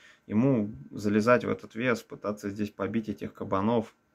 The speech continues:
Это, конечно, ну, героический поступок. Мужик, мужик, ничего не скажешь. Но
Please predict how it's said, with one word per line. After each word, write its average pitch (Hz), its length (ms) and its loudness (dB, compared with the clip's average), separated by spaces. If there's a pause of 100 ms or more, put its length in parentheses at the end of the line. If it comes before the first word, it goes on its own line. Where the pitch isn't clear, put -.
(420)
Это, 110 180 -2
конечно, 117 360 0
ну, 135 120 2
героический 120 560 2
поступок. 110 540 -8
Мужик, 120 440 0 (120)
мужик, 113 360 -6
ничего 101 280 -8
не 101 80 -4
скажешь. 101 440 -8
Но 117 300 2